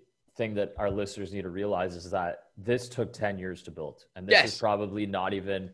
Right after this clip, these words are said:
Speaker 1: this is probably not even, like, the tip of the iceberg.
Speaker 2: No, of course not.
Speaker 1: You know,
Speaker 2: This is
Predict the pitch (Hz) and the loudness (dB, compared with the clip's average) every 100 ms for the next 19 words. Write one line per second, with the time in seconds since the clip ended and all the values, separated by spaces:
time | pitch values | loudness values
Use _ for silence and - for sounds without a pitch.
0 | _ _ _ _ 117 127 143 - 117 120 | _ _ _ _ -6 -4 -2 2 4 4
1 | 113 107 101 101 107 101 101 95 90 - | -2 -2 0 2 2 -2 -4 -4 -4 -6
2 | - 98 92 82 78 76 - 62 - 185 | -8 -8 -8 -8 -8 -8 -12 -16 -4 4
3 | 208 - - 269 285 - 101 - 90 233 | 6 4 6 6 6 4 2 2 4 6
4 | - | 8